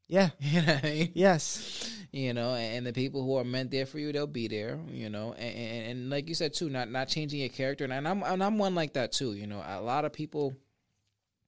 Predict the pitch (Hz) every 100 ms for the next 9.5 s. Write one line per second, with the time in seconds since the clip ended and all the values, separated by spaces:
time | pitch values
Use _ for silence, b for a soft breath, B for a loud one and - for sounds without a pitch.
0 | _ B B B - 120 139 131 120 131
1 | 131 120 117 127 123 120 120 127 139 175
2 | 156 160 147 127 127 104 98 98 - 87
3 | - - - 165 - - b b b -
4 | 98 123 156 151 127 120 92 - 110 110
5 | 117 117 127 123 127 131 131 123 120 107
6 | 113 110 110 110 107 117 117 117 - -
7 | 180 165 92 - - B B B 143 151
8 | 165 196 202 180 156 123 123 113 110 -
9 | - 123 - 120 -